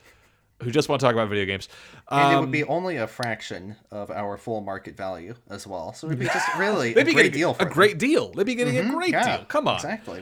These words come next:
Speaker 2: W-,
Speaker 1: Um,
Speaker 2: biggest name in games podcast, obviously.
Speaker 1: <laughs> That's what I'm saying. Yeah, it's like th-, they would be, they would be coming out,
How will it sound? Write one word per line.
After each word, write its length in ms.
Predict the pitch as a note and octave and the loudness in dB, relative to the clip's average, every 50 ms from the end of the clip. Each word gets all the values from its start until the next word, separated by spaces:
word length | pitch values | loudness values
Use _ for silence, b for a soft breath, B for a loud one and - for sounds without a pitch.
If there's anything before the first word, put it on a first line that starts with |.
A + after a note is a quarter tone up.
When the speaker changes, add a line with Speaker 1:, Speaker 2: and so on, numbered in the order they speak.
| - | -10
Speaker 2:
W-, 100 | - B2 B2+ | -8 -4 0
Speaker 1:
Um, 320 | C3+ C3+ C3 B2+ B2 A#2+ A#2+ | 0 2 2 2 2 2 2
Speaker 2:
biggest 340 | C#3+ D3+ D3 F#3 D#3 - | 0 0 2 0 -2 -2
name 220 | - C#3+ D3 D#3 D#3+ | -4 -6 -4 -4 -6
in 60 | D3+ | -8
games 260 | - C3 E3 C3+ - | -6 -8 -8 -8 -6
podcast, 500 | - A#2 F#2+ F2+ - - - - - - | -4 -4 -4 -4 -6 -10 -14 -14 -10 -6
obviously. 560 | G2+ B2+ D3 B2 - C2 - - - - - C3 - - - | -4 -4 -4 -4 -6 -14 -14 -14 -14 -12 -10 -10 -10 -12 -14
Speaker 1:
<laughs> 180 | - - - - | -16 -16 -10 -8
That's 220 | F#3+ G#3+ G#3+ - | -8 -6 -4 -4
what 60 | G#3 | -4
I'm 60 | G3 | -4
saying. 360 | F3 - D4+ C4 D#3 G#2 A#2 F#3 | -2 0 0 2 2 0 0 2
Yeah, 200 | B3 A#3 C3 G#2 | 2 2 2 2
it's 160 | A#2+ B2+ - | -2 -2 -2
like 160 | - D#3 C3+ | -2 -2 -2
th-, 160 | - F3 E3+ E3 | -4 -6 -4 0
they 120 | F#3+ G#3+ | 0 0
would 180 | A3 F#3+ D3 C3 | 0 0 -2 -4
be, 120 | B2+ C3 | -4 -2
they 120 | D#3+ G3+ | 0 0
would 100 | G#3 F#3 | 0 2
be 80 | C#3 B2+ | 0 -2
coming 300 | A2 - E3 D3+ C#3 C3 | -2 -2 -4 -2 0 0
out, 280 | C3 B2 A#2 A2+ - | 2 2 0 -2 -4